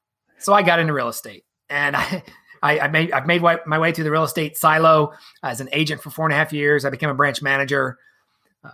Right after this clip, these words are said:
loved the coaching and training part of the management job, but hated the managing part of the job. So our company named me the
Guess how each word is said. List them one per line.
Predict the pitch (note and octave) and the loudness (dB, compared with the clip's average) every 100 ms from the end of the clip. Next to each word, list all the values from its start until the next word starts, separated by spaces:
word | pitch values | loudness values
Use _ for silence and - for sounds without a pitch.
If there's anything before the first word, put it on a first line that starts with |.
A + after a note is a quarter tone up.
| _ | _
loved | B2 D3 E3 | -2 0 2
the | D#3 | 0
coaching | - E3 D#3 | 2 0 0
and | C3+ | -4
training | - E3 F3 E3+ | 0 2 2 4
part | E3+ E3+ | 2 4
of | |
the | |
management | D#3+ E3 E3 E3 | 4 4 2 -2
job, | D3+ D#3+ | 4 4
but | D3+ | 4
hated | - D3+ | -2 -6
the | C3+ | -6
managing | A#2+ C#3+ D#3 C#3 | -4 -4 -4 -4
part | C#3 C3 | -4 -4
of | |
the | A2+ | -4
job. | C3 B2+ C#3+ D#3 | -2 0 -2 -4
So | D3 D3 | -4 0
our | D#3 | 0
company | D3+ F3+ D#3+ E3 D#3 D3+ | 2 0 0 0 -2 0
named | E3 | 0
me | E3 | 2
the | D3 | 0